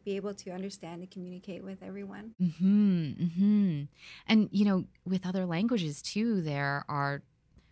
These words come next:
Speaker 2: phrases that you can't even translate into English.
Speaker 1: Yes. I f-, actually find that now that I have picked up more,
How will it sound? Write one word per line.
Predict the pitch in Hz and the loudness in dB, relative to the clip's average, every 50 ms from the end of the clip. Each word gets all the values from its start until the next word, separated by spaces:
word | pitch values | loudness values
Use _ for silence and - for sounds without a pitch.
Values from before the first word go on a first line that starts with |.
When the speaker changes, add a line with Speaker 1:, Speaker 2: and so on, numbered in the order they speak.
| _ _ _ | _ _ _
Speaker 2:
phrases | - - 214 220 233 214 214 202 185 | -2 4 4 6 6 4 2 0 0
that | 185 - | 0 0
you | 156 170 | 0 -2
can't | - - 190 185 160 - - | -6 -4 -4 -4 -4 -4 -4
even | 170 160 151 147 | -4 -2 -2 -2
translate | 147 - - 151 147 143 139 - 139 135 - | -4 -6 -6 -6 -6 -4 -4 -6 -8 -8 -8
into | - 143 - - | -10 -12 -12 -8
English. | - 143 143 143 - - - - - - - - - - - - _ | -6 -4 -4 -4 -6 -8 -10 -10 -10 -10 -12 -16 -20 -20 -20 -20 _
Speaker 1:
Yes. | - 185 180 175 180 175 175 170 160 - - - - - - - - - | -8 -6 -4 -2 -2 0 0 -2 -2 -4 -6 -6 -6 -8 -12 -12 -8 -4
I | 202 | -4
f-, | 202 196 - 233 - | -4 -4 -6 -6 -4
actually | 233 247 240 - 330 311 | -4 -4 -4 -2 -2 -2
find | 285 - - 220 208 208 202 | -2 -2 -2 -2 -2 0 0
that | 208 196 196 | 0 0 0
now | 190 185 190 190 | 0 0 -2 -2
that | 180 185 180 - - | -2 -2 -4 -4 -4
I | 175 170 165 160 160 160 - - - - | -4 -4 -4 -4 -6 -6 -8 -10 -12 -12
have | - 175 175 175 170 170 - | -10 -6 -4 -4 -4 -4 -6
picked | - 190 185 - | -8 -8 -6 -6
up | 180 143 | -6 -6
more, | 165 180 175 160 160 156 - | -6 -6 -6 -6 -8 -10 -12